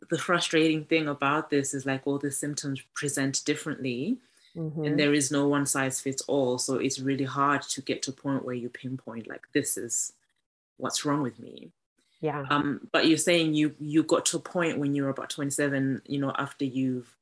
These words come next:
Speaker 1: you'd gone through your miscarriage and you had the, the cancer, um, where you felt like there was maybe something more going on
Speaker 2: Yeah.
Speaker 1: for you there. So what did you do then?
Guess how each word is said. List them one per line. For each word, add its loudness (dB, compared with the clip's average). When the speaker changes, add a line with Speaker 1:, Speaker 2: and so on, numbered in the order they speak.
Speaker 1:
you'd -8
gone 0
through 2
your 2
miscarriage -2
and -4
you -2
had -10
the, -4
the -10
cancer, -4
um, 2
where 2
you 6
felt 2
like 0
there 2
was 0
maybe 2
something -2
more -2
going 0
on 0
Speaker 2:
Yeah. 4
Speaker 1:
for -10
you -6
there. -6
So 4
what 6
did 0
you 4
do 4
then? 0